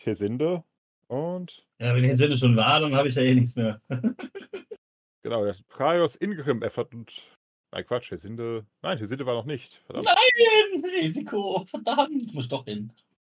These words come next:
Speaker 1: Na, ihr hattet Praios, Ingrim und Effort und einmal alle zusammen.
Speaker 2: Wie viele Tage geht das ganze Ding bisher? Oder noch?
Speaker 1: Das, das ist jetzt Tag fünf
Speaker 2: Von?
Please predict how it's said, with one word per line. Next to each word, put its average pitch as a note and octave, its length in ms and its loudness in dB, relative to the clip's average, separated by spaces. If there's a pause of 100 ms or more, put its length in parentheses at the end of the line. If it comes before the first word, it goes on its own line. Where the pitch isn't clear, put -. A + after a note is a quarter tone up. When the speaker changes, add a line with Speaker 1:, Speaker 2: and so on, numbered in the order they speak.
(240)
Speaker 1:
Na, D3 280 0
ihr C3+ 100 0
hattet B2+ 200 -4
Praios, D#3+ 540 2
Ingrim C3+ 340 -6
und A#2 140 -4
Effort B2+ 300 2
und A#2+ 140 -8
einmal A2+ 280 2
alle A2+ 160 0
zusammen. G2+ 480 -4 (500)
Speaker 2:
Wie A#2 80 -10
viele C3+ 140 -8
Tage B2 240 -2
geht B2+ 160 -4
das D#3 100 -4
ganze F3 260 -8
Ding F3+ 140 -6
bisher? F3 380 -4 (440)
Oder B2+ 140 -4
noch? C#3+ 220 -2
Speaker 1:
Das, C#3 160 -2 (400)
das B2+ 280 0
ist - 120 -6
jetzt E3 180 -2
Tag B2 200 2
fünf - 500 -2 (420)
Speaker 2:
Von? F3 360 -2